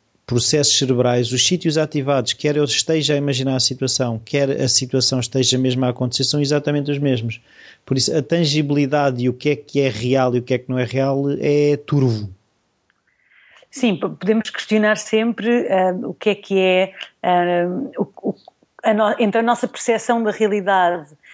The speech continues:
Speaker 2: e a nossa interpretação da realidade através dos processos mentais, ah, onde é que fica o que é re-, o real mesmo, não é?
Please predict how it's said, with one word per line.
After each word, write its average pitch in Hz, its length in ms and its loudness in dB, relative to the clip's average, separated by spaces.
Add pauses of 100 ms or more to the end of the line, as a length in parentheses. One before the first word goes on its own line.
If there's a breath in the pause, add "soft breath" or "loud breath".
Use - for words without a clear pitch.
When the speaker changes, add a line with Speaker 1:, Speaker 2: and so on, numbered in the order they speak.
(200 loud breath)
Speaker 2:
e 185 100 -2
a 208 40 0
nossa 202 280 2
interpretação 226 800 0
da 185 80 0
realidade 165 720 0 (120)
através 170 340 -2
dos - 80 -8
processos - 380 -4
mentais, 180 640 0 (360 loud breath)
ah, 185 400 2
onde 226 200 2
é 220 40 -2
que - 100 -10
fica 262 220 2
o 240 60 2
que 233 140 -2
é - 20 2
re-, 226 300 0
o 233 40 -2
real 190 400 0
mesmo, 170 320 -6
não 156 80 -8
é? 208 180 -8